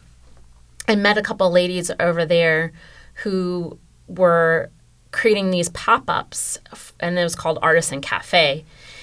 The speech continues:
And they weren't artists themselves, but they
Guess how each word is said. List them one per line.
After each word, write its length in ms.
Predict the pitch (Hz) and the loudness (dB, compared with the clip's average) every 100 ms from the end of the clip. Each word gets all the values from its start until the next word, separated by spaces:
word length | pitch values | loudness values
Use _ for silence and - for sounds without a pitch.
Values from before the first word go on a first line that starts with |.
| - - 185 | -20 -6 0
And 400 | 170 170 175 - | 2 2 -2 -10
they 200 | 165 214 | 4 6
weren't 200 | 233 214 | 6 4
artists 280 | 170 170 165 | 4 4 2
themselves, 760 | 160 156 - 277 170 180 - - - | -4 -2 0 2 0 -4 -10 -10 -2
but 180 | 196 165 160 | -2 -2 2
they 480 | 180 175 175 175 | 4 4 2 -2